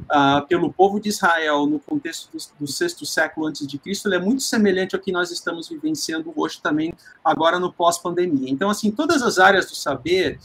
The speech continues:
é só abrir os jornais, todas as áreas de conhecimento, elas estão refletindo no que cons-, no que, que será no pós-pandemia. A economia na pós-pandemia,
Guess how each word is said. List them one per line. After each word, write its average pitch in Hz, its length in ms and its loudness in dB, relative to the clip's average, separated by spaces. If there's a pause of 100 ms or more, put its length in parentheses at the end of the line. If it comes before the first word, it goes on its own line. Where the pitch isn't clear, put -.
(220)
é - 40 -6
só - 180 -4
abrir 202 240 0
os 196 100 2
jornais, 165 480 -2
todas 233 240 -6
as 156 180 -6
áreas 170 240 0
de 151 80 -10
conhecimento, 170 580 -6
elas 190 160 -2
estão 226 300 -2
refletindo 190 560 -2
no 175 100 -4
que 202 140 -10
cons-, - 420 -10 (220)
no - 140 -6
que, - 100 -12
que - 140 -6
será 190 340 2
no 175 160 0
pós-pandemia. 139 840 -2
A 139 60 0
economia 214 800 0
na 214 120 2
pós-pandemia, 185 920 0